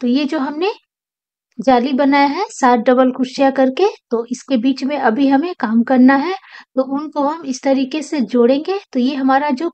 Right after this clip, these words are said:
पहला जाली है, यहाँ पे हम ऊन को जोड़ेंगे और अभी हमें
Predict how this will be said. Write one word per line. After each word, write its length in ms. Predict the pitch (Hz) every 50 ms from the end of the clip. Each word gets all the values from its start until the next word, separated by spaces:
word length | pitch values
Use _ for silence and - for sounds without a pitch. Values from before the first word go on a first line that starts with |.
| _ -
पहला 320 | 247 226 208 254 285 302
जाली 280 | 277 294 294 285 285 302
है, 220 | 294 330 359 330 262
यहाँ 240 | 254 196 240 269 269
पे 80 | 277 285
हम 220 | 277 330 359 269
ऊन 180 | 254 262 262 262
को 160 | 262 - 294 294
जोड़ेंगे 540 | 233 - 240 233 240 262 269 277 339 349 381
और 380 | 392 - - 226 214 208 226 240
अभी 260 | 247 233 233 294 285
हमें 260 | 277 285 294 370 415